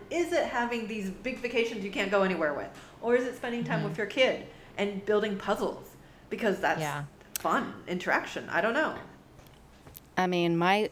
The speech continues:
Speaker 3: my life revolves around jigsaw puzzling right now.
Speaker 1: Yeah.
Speaker 3: Like, that's my life, and, like, <laughs> half the time I'm talking to my friends about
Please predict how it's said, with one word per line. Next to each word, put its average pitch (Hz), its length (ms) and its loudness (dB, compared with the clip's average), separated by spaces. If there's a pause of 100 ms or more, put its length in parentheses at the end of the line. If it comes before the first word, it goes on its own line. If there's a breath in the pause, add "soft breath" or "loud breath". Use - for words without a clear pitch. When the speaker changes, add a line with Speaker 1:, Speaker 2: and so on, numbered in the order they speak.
(140)
Speaker 3:
my 175 180 4
life 175 320 4
revolves 156 500 2
around 143 340 0
jigsaw 147 380 2
puzzling - 440 0
right - 160 0
now. - 300 -4 (140)
Speaker 1:
Yeah. 339 240 0 (480)
Speaker 3:
Like, 170 420 0
that's 175 240 2
my 196 140 4
life, 175 500 4
and, 180 180 2
like, 170 240 2
<laughs> 359 160 4
half - 180 6
the 254 80 6
time 233 280 0
I'm 214 120 0
talking - 440 4
to - 60 -14
my 190 120 4
friends 160 380 0
about 151 320 2